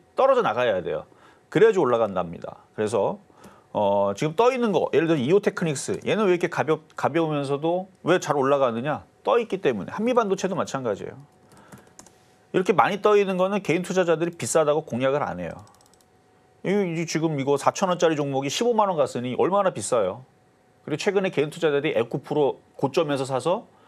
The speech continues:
엄청 고생한단 말이에요. 지금 이 차 전지 들어가서 엄청 고생하죠. 지금 반토막 났어요, 지금. 어, 삼십만 원짜리 십오만 원은 반토막인데 지금 십만 원 내려가 있고, 어, 에코프로, 비엠, 뭐, 엘엔에프, 그러니까 고점에서, 왜냐면 이게 국민주였잖아요.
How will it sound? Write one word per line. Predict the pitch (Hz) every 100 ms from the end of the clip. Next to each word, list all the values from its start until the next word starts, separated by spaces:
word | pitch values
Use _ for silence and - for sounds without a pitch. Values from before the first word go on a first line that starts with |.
| - - - - -
엄청 | 185 233 175
고생한단 | 165 165 143 127
말이에요. | 110 120 123
지금 | 104 101
이 | 110
차 | 127 165
전지 | 165 147
들어가서 | 139 123 135
엄청 | 131 160 160
고생하죠. | 131 131 107 139 131 101
지금 | - 123
반토막 | 143 226 220 196
났어요, | 139 143 156
지금. | 131 107 156 110 - _ _ _ _ _
어, | -
삼십만 | 190 202 208 202
원짜리 | 185 170 165
십오만 | 226 208 208 190
원은 | 170
반토막인데 | 156 131 151 139 131 127
지금 | 117
십만 | - 202 196
원 | 190
내려가 | 147 127 113
있고, | 92 - 165 92 - _ _ - _ -
어, | -
에코프로, | 123 170 151 160 139
비엠, | 139 139
뭐, | 127
엘엔에프, | 101 143 156 139 -
그러니까 | 147 143 139 - - - - 156
고점에서, | - 156 160 208 185 175 185 185 208 -
왜냐면 | 127 165
이게 | 156
국민주였잖아요. | 160 147 196 208 185 143 117 95 101 156